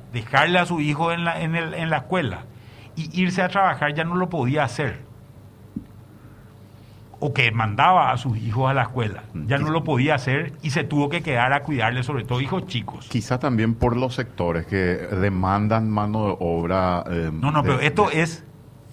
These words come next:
Speaker 1: acá no hay gente que está trabajando, hay gente que está dispuesta
Speaker 2: Está
Speaker 1: a
Speaker 2: dispuesta.
Speaker 1: trabajar, ¿verdad? Dispuesta a trabajar.
Speaker 2: Ah, ya, ya, perfecto.
Speaker 1: Tiene ganas de trabajar,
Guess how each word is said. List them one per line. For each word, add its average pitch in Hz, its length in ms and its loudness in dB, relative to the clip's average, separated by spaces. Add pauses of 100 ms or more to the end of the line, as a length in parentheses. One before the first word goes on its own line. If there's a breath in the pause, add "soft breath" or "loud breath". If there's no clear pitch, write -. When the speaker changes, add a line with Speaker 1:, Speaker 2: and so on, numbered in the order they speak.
Speaker 1:
acá - 240 -4
no 214 80 0
hay 226 100 0
gente 220 220 0
que 214 60 0
está 202 180 0
trabajando, 127 500 -2
hay 110 60 -2
gente 135 200 -2
que 175 60 -6
está 165 240 -4
dispuesta 180 920 -2
Speaker 2:
Está - 20 -
Speaker 1:
a 117 140 2
Speaker 2:
dispuesta. - 140 -6
Speaker 1:
trabajar, 113 500 2 (1000)
¿verdad? 135 280 2 (140)
Dispuesta 170 800 0
a 131 60 0
trabajar. - 460 -4
Speaker 2:
Ah, 71 180 -8
ya, - 140 -14
ya, 127 120 -14
perfecto. - 280 -12
Speaker 1:
Tiene 143 360 2
ganas 165 580 2
de 123 120 2
trabajar, 123 500 -2